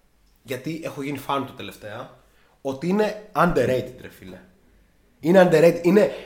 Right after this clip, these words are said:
Έχω ακούσει πάρα πολύ κόσμο να λέει ότι ο, ο Γιάννης είναι, δεν είναι closer.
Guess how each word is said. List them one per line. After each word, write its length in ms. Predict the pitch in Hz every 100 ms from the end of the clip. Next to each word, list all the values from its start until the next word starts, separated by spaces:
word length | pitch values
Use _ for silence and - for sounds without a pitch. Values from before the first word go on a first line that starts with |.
| -
Έχω 180 | 156 180
ακούσει 260 | - 185
πάρα 200 | - 196
πολύ 160 | 185 196
κόσμο 260 | 190 175 165
να 100 | 143
λέει 200 | 147 143
ότι 340 | 135 131 110 - - _
ο, 100 | 135 135 131 127 123 120 117 - - -
ο 120 | 123
Γιάννης 560 | 127 147 160 165 160 -
είναι, 300 | 156 165 156
δεν 160 | 160
είναι 180 | 160 160
closer. 460 | 156 127 98 92 90